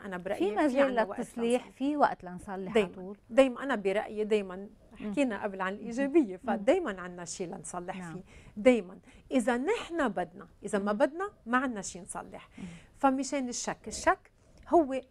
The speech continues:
Speaker 1: أبشع الأشياء اللي نحن منعيشها، وأكتر شيء بيوجعنا هو الشك.
Speaker 2: فعلًا.
Speaker 1: ومثل ما قلت، لما الثقة بتروح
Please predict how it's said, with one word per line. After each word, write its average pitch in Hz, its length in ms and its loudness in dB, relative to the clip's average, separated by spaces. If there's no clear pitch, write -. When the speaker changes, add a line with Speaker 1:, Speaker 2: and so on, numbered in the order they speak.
Speaker 1:
أبشع 233 560 -4
الأشياء 202 460 -8
اللي 180 120 -10
نحن 208 300 -10
منعيشها، 185 440 -10
وأكتر - 540 -6
شيء 220 240 -12
بيوجعنا 190 600 -10
هو 175 200 -16
الشك. - 340 -18
Speaker 2:
فعلًا. 175 420 -10
Speaker 1:
ومثل 277 240 -6
ما 247 120 -6
قلت، - 180 -14
لما 180 240 -14
الثقة 285 360 2
بتروح 240 580 -6